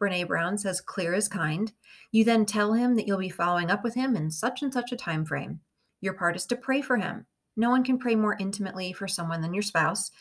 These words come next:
You know the details of his heart and life like no one else.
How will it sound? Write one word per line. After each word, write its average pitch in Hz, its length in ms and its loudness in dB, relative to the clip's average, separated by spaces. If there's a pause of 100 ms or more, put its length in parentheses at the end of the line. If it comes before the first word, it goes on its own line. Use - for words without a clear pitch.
(240)
You 180 100 -4
know 175 120 0
the 165 80 0
details 156 420 -2
of 147 60 -4
his 165 120 -2
heart 233 480 6
and 185 160 -4
life 170 300 -2
like 160 200 -2
no 160 100 0
one 160 140 2
else. 151 320 0